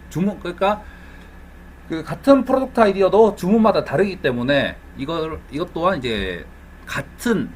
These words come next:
이 이제 카운트 함수랑 같은 영역을 공유, 공유를 합니다.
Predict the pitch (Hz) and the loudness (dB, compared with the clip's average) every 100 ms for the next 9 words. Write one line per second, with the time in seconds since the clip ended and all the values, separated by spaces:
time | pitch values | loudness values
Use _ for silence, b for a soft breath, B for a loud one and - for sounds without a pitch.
0 | - 139 123 107 104 98 - 190 202 156 | -8 -4 -4 -4 -6 -8 -4 -2 -2 -4
1 | 131 123 170 - - 190 175 131 104 95 | -6 -6 -8 -12 -6 -4 -2 -2 -4 -6
2 | 123 170 175 - - - 143 208 196 110 | -4 -4 -4 -6 -12 -8 -2 0 0 0
3 | 87 90 | -4 -8